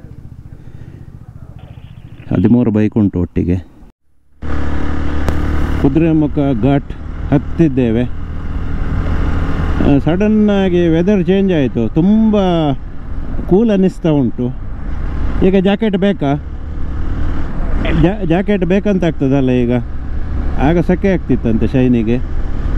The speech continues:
ಈಗ ಜಾಕೆಟ್ ಬೇಕಾ ಅಂತೇಳಿ ಆಲೋಚನೆ ಮಾಡ್ತಿದ್ದಾಳೆ. ಚಳಿಯ ವಾತಾವರಣ,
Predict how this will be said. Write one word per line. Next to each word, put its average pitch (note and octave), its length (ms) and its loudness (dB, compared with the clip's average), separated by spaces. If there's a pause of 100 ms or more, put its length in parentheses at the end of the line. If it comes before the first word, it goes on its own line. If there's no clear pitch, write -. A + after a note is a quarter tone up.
(140)
ಈಗ C#3+ 120 4 (420)
ಜಾಕೆಟ್ D#3 340 2
ಬೇಕಾ D3+ 360 2 (240)
ಅಂತೇಳಿ D3 500 2 (380)
ಆಲೋಚನೆ C#3 300 2
ಮಾಡ್ತಿದ್ದಾಳೆ. A2+ 600 0 (1800)
ಚಳಿಯ F3 280 2
ವಾತಾವರಣ, B2+ 720 0